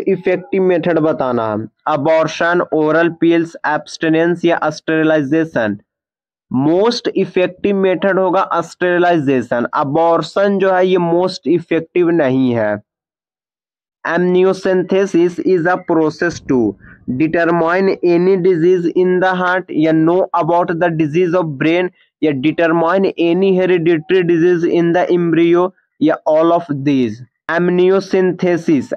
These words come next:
amniocentesis का मतलब है determine any hereditary disease in the embryo, किसी भी प्रकार का हेरिडिटरी डिजीज है उसको डिटरमाइन करता है।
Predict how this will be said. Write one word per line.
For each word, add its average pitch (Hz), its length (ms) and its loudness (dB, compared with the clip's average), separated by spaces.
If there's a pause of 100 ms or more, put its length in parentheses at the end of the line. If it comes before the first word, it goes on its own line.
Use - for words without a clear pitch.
(140)
amniocentesis 175 1080 0
का 190 160 -2
मतलब 180 460 0
है 185 120 0 (360)
determine 175 840 0 (220)
any 180 420 2 (140)
hereditary 175 760 2
disease 160 480 2
in 156 180 2
the 165 80 2 (120)
embryo, 127 500 2 (460)
किसी 165 400 0
भी 202 160 0
प्रकार 185 560 -2
का 180 200 -2
हेरिडिटरी 175 760 2
डिजीज 160 540 2
है 139 380 -2 (240)
उसको 160 340 -2
डिटरमाइन 165 800 0
करता 120 440 -2
है। 110 300 -4